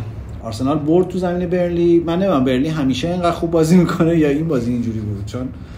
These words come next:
خیلی تاکتیک، اه، خوبی داشت برای این مدل ضد پرس،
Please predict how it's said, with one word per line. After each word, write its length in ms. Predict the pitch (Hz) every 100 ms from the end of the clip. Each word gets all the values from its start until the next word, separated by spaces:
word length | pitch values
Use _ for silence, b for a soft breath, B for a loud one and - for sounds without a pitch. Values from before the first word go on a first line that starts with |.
| B B B B
خیلی 200 | - 139
تاکتیک، 500 | 147 147 110 - 139
اه، 1040 | 165 160 156 - - - - - 110 110 110
خوبی 320 | - 143 156
داشت 320 | 156 156 - - -
برای 320 | 113 117 135
این 200 | 143 147
مدل 460 | 143 117 123 139 139
ضد 300 | 123 120 107
پرس، 720 | 107 110 117 127 113 113 -